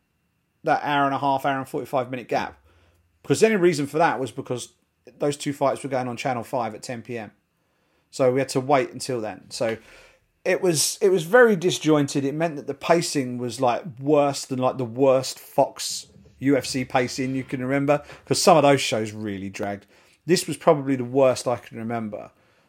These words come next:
Um, but some of the fights were really good. It's just, it's a shame that there was no momentum to the card.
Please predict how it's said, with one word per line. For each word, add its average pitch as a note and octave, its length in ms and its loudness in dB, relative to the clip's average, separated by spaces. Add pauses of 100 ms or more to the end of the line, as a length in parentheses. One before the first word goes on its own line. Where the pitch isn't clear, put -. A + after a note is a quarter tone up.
(240)
Um, A#2 760 -2
but - 160 2
some E4+ 180 4
of F4+ 60 2
the A#3 60 4
fights A#3+ 360 2
were E3 80 0
really E3 240 2
good. F3 300 6
It's C3 180 -2
just, - 260 -6 (560)
it's F#3 200 0
a - 20 0
shame A#3+ 320 8
that G3+ 100 4
there F#3+ 120 0
was F3 120 2
no A3 220 2
momentum F#3+ 680 -2 (160)
to C#3+ 120 -4
the B2 80 -4
card. A2 440 0